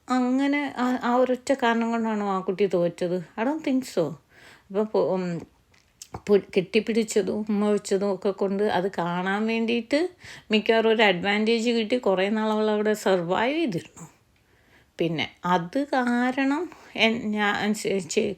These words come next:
കെട്ടിപ്പിടിച്ചത് കൊണ്ട് എന്നെ തോപ്പിക്കരുത് എന്ന് പറയുന്നതിൽ അർത്ഥമില്ലല്ലോ. പിന്നെ ബാക്കിയുള്ള കണ്ടസ്റ്റൻസിൻ്റെ കൂടെ ഒരു ഫെയർ, ഫെയർ ഗെയിം വേണ്ടേ? ഇപ്പ-, ഇപ്പം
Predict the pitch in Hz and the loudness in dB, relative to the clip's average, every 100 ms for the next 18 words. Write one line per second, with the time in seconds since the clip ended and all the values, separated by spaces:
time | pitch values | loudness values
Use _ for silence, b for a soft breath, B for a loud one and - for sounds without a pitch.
0 | - 190 - 226 226 214 233 226 233 214 | -2 -2 -2 -2 -2 0 2 2 2 0
1 | 220 220 180 175 - 254 - 269 269 269 | -2 0 -2 -2 -6 -8 -4 -2 0 0
2 | 302 381 b b b - 269 277 285 262 | -2 -4 b b b -2 2 2 2 2
3 | 254 254 233 190 - 190 160 - 156 - | 2 2 0 0 2 2 2 -4 -10 -18
4 | _ _ b b b b b b b - | _ _ b b b b b b b -12
5 | 160 165 202 214 131 - 247 247 277 311 | -6 -4 -2 0 -2 -2 -2 -2 -2 -4
6 | 240 233 269 - - 277 - 277 285 294 | -4 -2 -6 -8 -4 -4 -4 -4 -2 -2
7 | 277 277 262 - 175 196 226 - - 180 | -2 -4 0 2 4 2 0 -6 -2 2
8 | 190 240 294 330 285 180 139 143 - _ | 2 0 -2 0 0 -2 -4 -8 -10 _
9 | 143 156 160 147 165 151 - 208 | -6 -4 -4 -2 0 0 0 -2